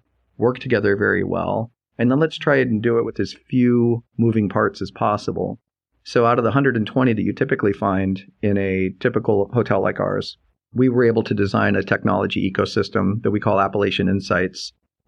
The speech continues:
that is a third of that number. And so that is a tremendous benefit because that's fewer systems to have to purchase,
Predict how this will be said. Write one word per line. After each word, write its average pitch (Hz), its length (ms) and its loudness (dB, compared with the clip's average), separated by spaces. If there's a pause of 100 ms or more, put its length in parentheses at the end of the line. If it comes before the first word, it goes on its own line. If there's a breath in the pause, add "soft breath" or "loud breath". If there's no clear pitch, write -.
that 101 120 2
is 98 140 -2
a - 40 -6
third 104 300 2
of 98 100 -2
that 98 220 0
number. - 460 -6 (600)
And 107 460 2
so 104 260 0
that 120 300 2
is 131 160 0
a 101 80 2
tremendous 107 920 0 (500)
benefit 104 680 0 (480)
because 98 400 0
that's 95 220 -2
fewer 110 280 2
systems 127 520 0
to 113 100 0
have 110 160 0
to - 100 -2
purchase, - 600 -4